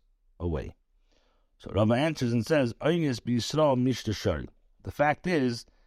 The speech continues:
is that if there will be a Oines from a Yid, it's mutter. Gabi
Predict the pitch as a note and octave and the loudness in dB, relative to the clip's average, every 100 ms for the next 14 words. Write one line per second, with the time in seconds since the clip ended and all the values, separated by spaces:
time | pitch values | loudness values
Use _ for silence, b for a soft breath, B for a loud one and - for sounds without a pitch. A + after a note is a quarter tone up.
0 | _ - G#2+ G2 G#2 G2+ - G#2 F#2+ C3+ | _ -8 -4 0 0 0 0 -2 0 2
1 | D3 C3 - G#2 G2+ G2 F#2+ - C3 C#3 | 2 0 0 0 2 -2 -6 -2 0 2
2 | G2+ - - - A#2+ C3 F#3+ G3 D3+ - | 0 -4 -12 -4 -2 0 0 0 -2 -10
3 | - _ _ _ _ _ _ _ _ _ | -20 _ _ _ _ _ _ _ _ _
4 | _ _ _ - A2 A#2+ F3 - C#3+ - | _ _ _ -8 -6 0 0 0 -6 -6
5 | _ _ _ _ E2+ D#2+ C3 B2+ B2 A#2+ | _ _ _ _ -6 2 2 4 0 -2